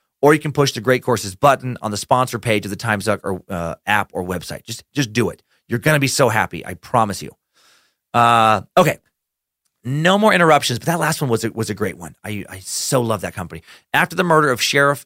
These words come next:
Kelly Ma and the, and the Barker Karpus, uh, the Barker Karpus gang flee Oklahoma, they arrive in Joplin, immediately go to their friend, uh, Herb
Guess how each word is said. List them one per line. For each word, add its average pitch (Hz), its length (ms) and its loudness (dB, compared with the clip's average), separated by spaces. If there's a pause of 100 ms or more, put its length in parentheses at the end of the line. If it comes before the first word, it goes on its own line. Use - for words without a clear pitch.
Kelly 156 260 2
Ma 117 340 2 (340)
and 113 100 -2
the, 113 160 -4
and 117 80 -2
the 113 60 -2
Barker 127 340 2
Karpus, 117 480 -4
uh, 101 140 0
the 98 80 -4
Barker 165 280 2
Karpus 147 360 0
gang 113 180 0
flee 151 420 -2
Oklahoma, 90 480 -2 (520)
they 131 100 4
arrive 147 300 4
in 151 80 -2
Joplin, 107 460 -2 (180)
immediately 156 480 0
go 131 220 2
to 131 60 -2
their 120 120 0
friend, 123 340 -2 (500)
uh, 95 400 -2
Herb 208 440 2